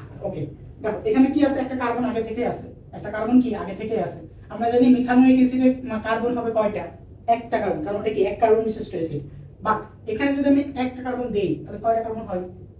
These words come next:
দুইটা কার্বন হয়ে যেতেছে না? So এটা কি ইথানোয়িক অ্যাসিড হয়ে যাচ্ছে, কিন্তু দুই কার্বন বিশিষ্ট অ্যাসিড হয়ে যায়। So,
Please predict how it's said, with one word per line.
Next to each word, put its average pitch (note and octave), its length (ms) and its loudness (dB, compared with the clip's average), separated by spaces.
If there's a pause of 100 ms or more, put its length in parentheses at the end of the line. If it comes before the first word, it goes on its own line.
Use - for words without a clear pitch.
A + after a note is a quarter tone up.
দুইটা A3+ 220 6
কার্বন B3 240 6
হয়ে B3 120 6
যেতেছে B3 220 4
না? - 300 4 (220)
So A3 100 8
এটা G#3+ 180 4
কি - 80 -4
ইথানোয়িক G#3+ 400 -6
অ্যাসিড G#3+ 260 -6
হয়ে F#3 240 0
যাচ্ছে, E3+ 200 -8
কিন্তু D3 300 -6 (200)
দুই B3 160 4
কার্বন A#3+ 220 6
বিশিষ্ট - 240 -6
অ্যাসিড G3+ 280 -4
হয়ে F3+ 120 0
যায়। D3 160 -4 (340)
So, G#3 60 -10